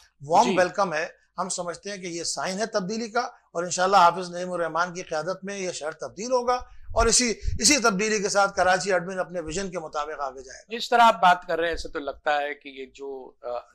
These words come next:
Speaker 2: जो सियासी माफिया टाइप के ग्रुप्स हो जाते हैं, अ, जो पॉकेट्स बन जाते हैं, उसके तो आप गले की हड्डी बन रहे हैं, वो तो हड्डी तो निकाल फेंकेंगे या कुछ ना कुछ उसके लिए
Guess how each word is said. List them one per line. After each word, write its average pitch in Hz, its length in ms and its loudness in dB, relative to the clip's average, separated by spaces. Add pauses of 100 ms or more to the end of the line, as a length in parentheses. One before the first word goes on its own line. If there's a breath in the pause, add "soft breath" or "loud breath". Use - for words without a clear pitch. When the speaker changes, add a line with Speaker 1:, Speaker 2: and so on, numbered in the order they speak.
(100)
Speaker 2:
जो 120 260 -20
सियासी 131 680 -8
माफिया 127 360 -8
टाइप 123 360 -6
के 120 220 -16
ग्रुप्स 123 440 -18
हो 113 100 -20
जाते 117 300 -16
हैं, 117 260 -20 (560 soft breath)
अ, 123 180 -10
जो 123 60 -16 (140)
पॉकेट्स - 380 -2
बन 120 220 -14
जाते 117 340 -8
हैं, 113 320 -18 (440)
उसके 127 260 -18
तो 127 400 -10
आप 123 280 -2
गले 127 160 -12
की 127 140 -12
हड्डी 120 220 -12
बन 185 140 -14
रहे 175 200 -12
हैं, 160 100 -10
वो 139 140 -18
तो 135 220 -6
हड्डी 123 200 -10
तो 127 140 -18
निकाल 143 300 -4
फेंकेंगे 220 580 -10 (420 soft breath)
या 139 180 0
कुछ - 320 -10
ना 151 60 -6
कुछ - 280 -14
उसके 139 260 -12
लिए 156 160 -12